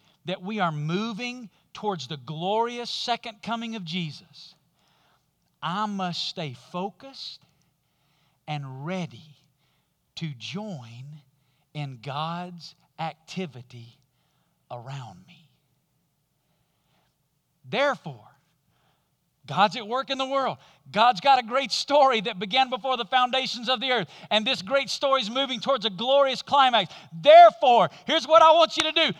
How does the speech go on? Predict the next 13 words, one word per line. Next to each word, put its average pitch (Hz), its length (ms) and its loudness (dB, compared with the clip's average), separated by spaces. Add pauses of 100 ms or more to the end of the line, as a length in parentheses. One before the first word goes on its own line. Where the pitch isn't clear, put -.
(140)
God's 320 400 8
at 320 120 0
work. 285 300 10 (180)
Jesus 311 520 0
is 320 120 0
coming. 285 400 4 (160)
You 330 380 2
get 381 180 6
ready 392 760 8 (1120)
because 208 360 -6
he's 185 240 -8
at 208 120 -8
work 202 240 -4